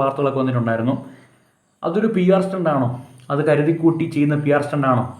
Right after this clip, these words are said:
എന്നൊരു തോന്നൽ. അതിനെപ്പറ്റി മനസ്സിലാക്കണമെന്നുണ്ടെങ്കിൽ നമ്മൾ ഈ മ്യൂസിക് ഇൻഡസ്ട്രിയെ പറ്റി മനസ്സിലാക്കണം.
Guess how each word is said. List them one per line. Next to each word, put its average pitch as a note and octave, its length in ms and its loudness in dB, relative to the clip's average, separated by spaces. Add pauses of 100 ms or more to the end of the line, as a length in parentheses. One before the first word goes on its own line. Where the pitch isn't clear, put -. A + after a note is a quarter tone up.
(280)
എന്നൊരു D3+ 260 -2
തോന്നൽ. C3+ 220 0 (1300)
അതിനെപ്പറ്റി G3+ 340 2
മനസ്സിലാക്കണമെന്നുണ്ടെങ്കിൽ F3+ 720 0
നമ്മൾ E3+ 120 0 (380)
ഈ - 100 -2
മ്യൂസിക് E3 380 0
ഇൻഡസ്ട്രിയെ E3+ 260 0
പറ്റി D#3+ 160 2
മനസ്സിലാക്കണം. A#2+ 400 0